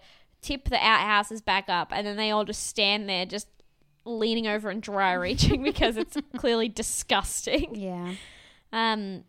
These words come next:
Speaker 1: and then they, and then they decide they're gonna let people vote for who gets the gold star. People are gonna, they, they can come in and make a case. Um, Greg walks in and says, "It should be me."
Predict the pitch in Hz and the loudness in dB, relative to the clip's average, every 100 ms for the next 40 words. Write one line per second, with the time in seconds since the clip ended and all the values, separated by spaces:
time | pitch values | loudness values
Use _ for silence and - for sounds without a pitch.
0 | _ 240 240 240 240 233 226 - 254 285 | _ -2 0 2 4 6 4 0 0 2
1 | 262 277 247 220 240 240 233 240 214 214 | 2 2 0 2 0 0 -2 -4 -6 -2
2 | 202 220 - 214 208 185 175 - 175 185 | 2 2 0 -6 -4 -2 -4 -6 -6 -2
3 | 165 160 - 123 - 277 294 262 247 - | -2 -4 -8 -4 -2 0 2 0 -2 -4
4 | 277 226 240 247 220 208 185 170 165 175 | -2 2 0 -2 -6 -4 -2 -4 -6 -8
5 | 147 - - - _ - - - 220 220 | -10 -12 -16 -20 _ -20 -10 -2 0 0
6 | 220 240 262 247 233 - 220 202 220 190 | 0 2 2 0 -2 -4 -8 -6 -4 -2
7 | 185 - - - _ 220 - 214 185 185 | -4 -8 -12 -16 _ -10 -8 -6 -6 -4
8 | 185 330 | -6 -8